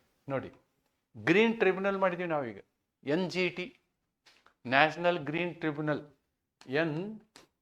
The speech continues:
ಜಿ ಟಿ. ನೀವು ಪಟ್ಟಣದಲ್ಲಿ ಮರಗಳನ್ನ ಕಟ್ ಮಾಡ್ಬೇಕಂತಂದ್ರೆ ಎನ್ ಜಿ ಟಿ has to cl-, give a clearance. ಹಸಿರು ನ್ಯಾಯಪೀಠ ಅಂತ ಹೇಳ್ತೀವಿ ನಾವು, ಹಸಿರು ನ್ಯಾಯಪೀಠ. In an Indian courts and ensured that environmental concerns,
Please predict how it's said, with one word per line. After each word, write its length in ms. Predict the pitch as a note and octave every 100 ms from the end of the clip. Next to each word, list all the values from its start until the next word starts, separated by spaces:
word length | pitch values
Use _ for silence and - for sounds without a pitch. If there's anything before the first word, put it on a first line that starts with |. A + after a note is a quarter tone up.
| _ _ _ _ _ _ _ _ B2+
ಜಿ 260 | A#2+ D#3
ಟಿ. 400 | D#3 D3+ D3 - -
ನೀವು 180 | F3 F3
ಪಟ್ಟಣದಲ್ಲಿ 640 | F3 E3 A3 A3 A3 A3
ಮರಗಳನ್ನ 540 | G3+ G#3 G#3 G#3 G#3
ಕಟ್ 280 | G#3+ G3 G3
ಮಾಡ್ಬೇಕಂತಂದ್ರೆ 840 | G3 G3 F#3+ G3 F#3+ G3 G3 A#3
ಎನ್ 200 | G3 F3
ಜಿ 100 | F3
ಟಿ 120 | F#3+ G3
has 120 | F3
to 60 |
cl-, 380 | F#3 - E3 C#3+
give 120 | D#3+
a 120 | F#3 F3+
clearance. 440 | E3+ D#3 D3+ - - _ _ _ _ _ _ _
ಹಸಿರು 360 | C#3+ C#3 F#3 F3+
ನ್ಯಾಯಪೀಠ 600 | D#3+ D3+ D3+ D3 C#3 C3
ಅಂತ 180 | B2+ -
ಹೇಳ್ತೀವಿ 300 | A#2+ A2+ G#2+
ನಾವು, 180 | G2+ - _ -
ಹಸಿರು 600 | A#2 C#3+ D3 G3+ A3+ - _ - -
ನ್ಯಾಯಪೀಠ. 600 | B2 B2 A#2 A#2 G#2+ G2+ - _ _ _ - - - - - _ _ -
In 120 | D#3+
an 140 | F3+ F#3+
Indian 440 | D3+ D#3 E3+ F#3+
courts 340 | F#3 D#3 F3 -
and 360 | D#3+ E3 E3+
ensured 340 | E3+ G#3+ G#3+ G3+
that 340 | F3 F3 -
environmental 720 | C3+ D3 D#3 D#3+ D#3+ D#3 D3+
concerns, 760 | D3 - C3 B2+ C3+ B2 -